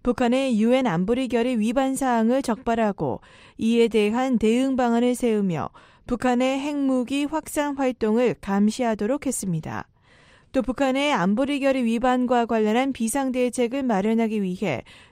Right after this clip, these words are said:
유관국과 강요급 정치 대화를 진행하도록 했습니다. 위원회는 이 밖에 아시아 국가 당국자들과 북한 핵 프로그램의 기술적 내용과 이에 상응하는 미국의 제재에 대해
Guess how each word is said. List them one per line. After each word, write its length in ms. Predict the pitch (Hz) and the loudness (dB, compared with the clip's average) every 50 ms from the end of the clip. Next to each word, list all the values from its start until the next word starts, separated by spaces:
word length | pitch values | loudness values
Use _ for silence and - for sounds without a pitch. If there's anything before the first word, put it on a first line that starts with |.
| _ - | _ 0
유관국과 920 | 220 233 220 254 262 254 254 247 220 233 208 - - 240 240 208 147 - - - - - - - | 0 0 2 2 2 2 2 2 2 0 0 0 -2 -2 0 0 -2 -4 -6 -14 -20 -20 -20 -8
강요급 720 | - - 214 220 226 233 247 240 233 - 277 269 214 - | -4 0 2 4 4 4 4 2 2 2 2 0 0 0
정치 460 | - 220 214 214 214 - - 285 262 | -2 0 2 2 0 0 -2 -4 0
대화를 580 | 214 240 233 233 226 240 233 208 208 247 269 254 | 2 2 2 2 2 0 0 0 0 0 -2 -4
진행하도록 840 | - - 233 233 226 240 233 226 220 208 202 180 196 226 262 - - | -4 -4 -2 0 2 2 2 2 0 0 -2 0 -2 -2 -2 -2 -2
했습니다. 640 | 233 - - 190 165 156 151 - 135 120 - - _ _ _ _ _ - - - _ _ _ _ _ | -4 -2 -4 -4 -6 -6 -8 -8 -10 -12 -12 -14 _ _ _ _ _ -20 -20 -20 _ _ _ _ _
위원회는 500 | - 240 262 277 285 285 285 302 294 294 | -2 2 2 2 2 2 -2 -2 -2 -2
이 80 | 269 254 | -2 0
밖에 500 | 226 247 240 - - 254 262 269 277 262 | 0 0 -2 -2 0 2 2 2 2 2
아시아 460 | - 202 208 220 226 - 285 277 262 | 2 2 0 0 0 0 0 0 0
국가 320 | - 262 247 - 269 269 | 0 -2 -2 0 0 0
당국자들과 1040 | 277 - 214 202 208 247 254 240 - 247 226 208 220 202 196 190 220 208 175 - - - - - - - | 0 0 0 2 2 2 2 0 0 0 0 0 0 0 0 -2 -2 -4 -4 -4 -8 -12 -20 -20 -12 -6
북한 320 | - 247 - - 262 254 | -4 -4 -2 0 0 0
핵 180 | 269 285 277 - | 0 -2 -4 -6
프로그램의 640 | - 285 269 262 233 254 240 226 220 233 254 277 269 - - - - - | -4 -2 0 0 2 2 2 2 2 0 0 -2 -6 -12 -20 -20 -14 -4
기술적 600 | - 254 247 - 311 294 - - 277 277 262 247 | -2 -2 0 0 -2 -2 0 0 0 2 2 4
내용과 580 | 220 208 214 220 220 214 202 - 160 - - - - - _ _ | 4 4 4 4 2 2 0 0 -2 -4 -4 -6 -10 -18 _ _
이에 240 | - 220 233 247 254 | -2 0 2 2 2
상응하는 640 | 254 - 269 254 247 240 233 220 214 240 269 285 254 | 2 2 0 0 2 2 2 2 2 2 0 0 0
미국의 400 | 202 214 220 254 233 262 262 262 | 0 0 0 2 2 2 2 2
제재에 460 | - 233 226 226 214 - 247 240 233 | 2 2 0 0 2 2 0 0 2
대해 440 | - 214 196 196 196 214 175 127 - | 2 0 0 0 0 -2 -2 -4 -4